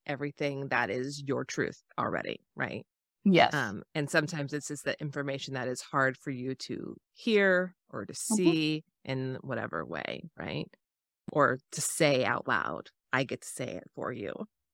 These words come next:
Speaker 1: <laughs>
Speaker 2: That
Speaker 1: You
Speaker 2: is
Speaker 1: know?
Speaker 2: the, uh, root of it for me, for sure, is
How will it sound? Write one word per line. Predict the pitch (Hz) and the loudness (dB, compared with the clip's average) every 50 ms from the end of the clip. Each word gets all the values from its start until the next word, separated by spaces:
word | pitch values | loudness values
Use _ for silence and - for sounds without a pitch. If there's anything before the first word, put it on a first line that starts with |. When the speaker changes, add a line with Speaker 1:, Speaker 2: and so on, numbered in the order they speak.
| _ _ _ _ - | _ _ _ _ -4
Speaker 1:
<laughs> | - 480 _ - 403 440 - - 320 359 349 _ - 294 302 294 - - 269 240 254 - - - - 226 - | -4 -2 _ 4 2 4 4 6 4 4 4 _ 0 0 0 0 0 -2 -4 -4 -4 -4 -6 -8 -6 -4 2
Speaker 2:
That | 175 170 170 175 180 185 196 190 - _ _ _ - - 170 | 4 6 8 8 10 8 6 4 2 _ _ _ -4 0 2
Speaker 1:
You | 160 180 160 | 4 4 4
Speaker 2:
is | |
Speaker 1:
know? | 151 147 143 131 135 151 170 - _ _ _ _ _ _ _ _ _ _ _ _ - | 4 2 0 0 -2 -4 -8 -10 _ _ _ _ _ _ _ _ _ _ _ _ 2
Speaker 2:
the, | 175 160 - - - - 160 | 4 4 4 2 0 2 2
uh, | 156 - - - _ _ _ _ _ _ _ _ - | 4 4 2 0 _ _ _ _ _ _ _ _ -4
root | 180 165 185 190 190 180 165 | 0 4 6 8 8 8 6
of | 165 165 | 4 2
it | 165 - - - | 2 0 0 0
for | - 175 160 | 0 0 2
me, | 160 156 156 - | 2 2 2 0
for | - - - - | 0 -2 -2 -2
sure, | 170 - - - 160 151 135 - 110 110 - - - - | -2 -2 -2 -2 0 0 0 0 -2 -4 -6 -8 -8 -8
is | 151 151 151 143 139 - - | -6 -6 -8 -10 -14 -20 -20